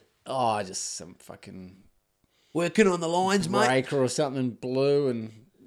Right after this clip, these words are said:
Speaker 1: yeah, I don't
Speaker 2: Oh,
Speaker 1: know.
Speaker 2: in the house?
Speaker 1: No, not our house.
Speaker 2: Oh,
Speaker 1: Down,
Speaker 2: yeah, okay.
Speaker 1: down,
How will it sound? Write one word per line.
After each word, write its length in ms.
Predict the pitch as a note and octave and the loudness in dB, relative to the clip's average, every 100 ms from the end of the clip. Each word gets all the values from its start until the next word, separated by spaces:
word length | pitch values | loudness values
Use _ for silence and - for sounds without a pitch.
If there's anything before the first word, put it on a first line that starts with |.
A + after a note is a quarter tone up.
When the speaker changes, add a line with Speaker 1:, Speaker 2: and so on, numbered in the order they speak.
| - | -10
Speaker 1:
yeah, 240 | C3 C3 A2 | -4 -2 -2
I 60 | A2 | 8
don't 40 | |
Speaker 2:
Oh, 200 | A3+ A3 B2 | 8 8 4
Speaker 1:
know. 60 | |
Speaker 2:
in 100 | C4+ | 4
the 80 | A#3+ | 6
house? 340 | F3+ D3 - | 6 4 4
Speaker 1:
No, 120 | D#3 E3 | 6 8
not 180 | D#3+ C#3 | 10 8
our 140 | D3+ | 8
house. 380 | C#3 G3+ F3 B2 | 8 10 10 8
Speaker 2:
Oh, 20 | |
Speaker 1:
Down, 320 | C#3 C3 A#2+ | 4 4 2
Speaker 2:
yeah, 160 | E3 E3+ - | 4 2 2
okay. 100 | C#3+ | -4
Speaker 1:
down, 460 | C3+ B2+ A#2 A2+ | 2 2 2 -4